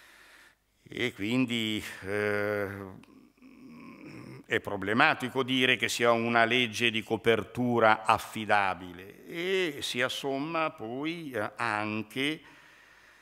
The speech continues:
quella corroborazione che, eh, si ritiene possa essere dato dall'alto grado di probabilità logica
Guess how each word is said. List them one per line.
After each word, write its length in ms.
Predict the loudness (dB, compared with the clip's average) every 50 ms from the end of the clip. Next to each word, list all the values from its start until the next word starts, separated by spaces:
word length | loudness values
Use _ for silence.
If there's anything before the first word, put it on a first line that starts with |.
| -20 -20 _ _ _ _ _ _ _ _ _ _
quella 380 | _ 0 2 4 6 4 4
corroborazione 1300 | 4 0 0 0 2 2 2 2 2 4 4 4 4 4 0 0 2 4 4 6 4 4 4 2 0 -2
che, 420 | -4 -4 -2 0 2 2 2 0 0
eh, 160 | -4 -6 -6
si 280 | -6 -6 -6 -6 -4 -4
ritiene 840 | -4 -4 -6 -8 -6 0 2 4 4 4 4 4 2 2 0 -2 -4
possa 440 | 0 2 2 4 4 2 2 4 4
essere 440 | 4 2 0 0 0 0 0 0
dato 440 | 2 2 4 4 2 0 -2 -6 -4
dall'alto 560 | 0 0 0 0 2 0 0 0 -2 -4 -6
grado 440 | -4 0 2 4 4 4 2 0 -4
di 160 | -6 -8 -10
probabilità 720 | -10 -6 -2 2 2 2 2 0 -4 -6 -6 0 2 2
logica 640 | 4 6 6 4 4 2 -4 -10 -14 -16 -20 -20